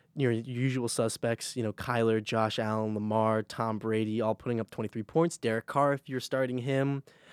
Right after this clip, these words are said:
put up, <sighs> I think it was close. Uh, no, wait.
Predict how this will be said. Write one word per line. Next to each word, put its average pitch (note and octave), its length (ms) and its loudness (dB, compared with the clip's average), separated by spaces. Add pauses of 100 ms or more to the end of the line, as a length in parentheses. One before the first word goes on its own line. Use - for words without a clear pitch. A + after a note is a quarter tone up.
(600)
put D3 180 4
up, B2 380 2
<sighs> - 380 -10
I B2+ 60 -14
think A3 220 -4
it D#3 40 2
was A2+ 100 0
close. D3 320 0
Uh, B2 160 -2
no, A#2 120 -6
wait. G#2+ 100 -10